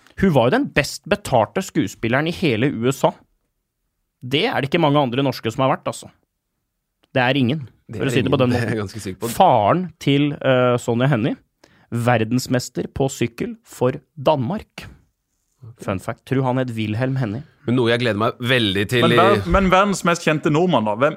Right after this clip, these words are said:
Speaker 3: hvem, hvem er det? Altså, Sonja Hennie, ja, ok, men,
Speaker 1: Ikke
Speaker 3: men,
Speaker 1: nå
Speaker 3: eh,
Speaker 1: lenger, men hun var det.
Speaker 3: hvor... Ja, men hvem er det i dag? Ole Gunnar?
Speaker 1: Ja, det tror jeg.
Speaker 3: Etter det
Speaker 1: Ja,
Speaker 3: siste
Speaker 1: det kan
Speaker 3: dagens
Speaker 1: ikke være i
Speaker 3: sending.
Speaker 2: Er det noen
Speaker 1: nærheten.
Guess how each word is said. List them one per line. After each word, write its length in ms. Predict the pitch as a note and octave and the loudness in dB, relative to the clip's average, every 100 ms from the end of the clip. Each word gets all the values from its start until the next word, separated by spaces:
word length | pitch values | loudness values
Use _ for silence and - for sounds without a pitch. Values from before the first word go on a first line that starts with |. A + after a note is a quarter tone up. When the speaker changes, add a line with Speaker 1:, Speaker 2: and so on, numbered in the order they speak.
| C3+ | 0
Speaker 3:
hvem, 220 | D#3 F3 | 0 0
hvem 280 | - D3+ E3+ | -2 0 2
er 80 | C3+ | 2
det? 140 | C3+ C#3+ _ _ | 0 -4 _ _
Altså, 240 | D3 E3+ - | -4 -2 -4
Sonja 320 | - D#3 C#3 | -2 -2 2
Hennie, 240 | C3 C#3 E3 | 2 0 0
ja, 100 | C3+ | 0
ok, 380 | C#3 D3+ D3 E3 | 0 0 0 0
men, 280 | D3 D3+ - | -2 -2 0
Speaker 1:
Ikke 160 | D#3 | 2
Speaker 3:
men, 100 | A3+ G#3+ | 6 6
Speaker 1:
nå 120 | C#3+ | 8
Speaker 3:
eh, 40 | |
Speaker 1:
lenger, 220 | C#3 E3+ A3 | 6 6 6
men 140 | F#3+ | 6
hun 180 | F#3+ F3+ | 6 6
var 220 | C#3 A#2+ | 6 6
det. 120 | E3+ F3+ | 6 4
Speaker 3:
hvor... 200 | D#3 - - - _ _ _ _ _ _ _ _ _ _ - | 2 0 -12 -20 _ _ _ _ _ _ _ _ _ _ 0
Ja, 160 | D#3+ G3+ | 4 4
men 160 | G3+ | 4
hvem 200 | F3 F#3+ | 4 4
er 80 | F#3 | 4
det 100 | F#3 | 4
i 100 | F3 | 4
dag? 120 | F3+ - - | 2 0 0
Ole 180 | D#3 | 2
Gunnar? 300 | D3+ D3+ F#3+ - - | 4 2 0 -2 -2
Speaker 1:
Ja, 200 | B2+ A#2 | -2 0
det 160 | C3 | 0
tror 180 | C3 A2 G#2+ | 0 0 -2
jeg. 60 | - _ _ _ _ _ _ _ _ _ _ _ _ - _ _ _ _ - | -4 _ _ _ _ _ _ _ _ _ _ _ _ -20 _ _ _ _ -8
Speaker 3:
Etter 220 | D3+ C#3 | -6 0
det 60 | A#2 | 4
Speaker 1:
Ja, 40 | |
Speaker 3:
siste 220 | A#2+ A#2+ B2 | 6 6 4
Speaker 1:
det 80 | A#2 | 2
kan 40 | |
Speaker 3:
dagens 140 | C3+ C#3 | 2 2
Speaker 1:
ikke 120 | A#2+ | 2
være 120 | A2+ | 2
i 80 | A#2 | 0
Speaker 3:
sending. 0 | |
Speaker 2:
Er 0 | |
det 0 | |
noen 100 | A#2 | 0
Speaker 1:
nærheten. 380 | G#2 G2+ G2+ | 0 2 0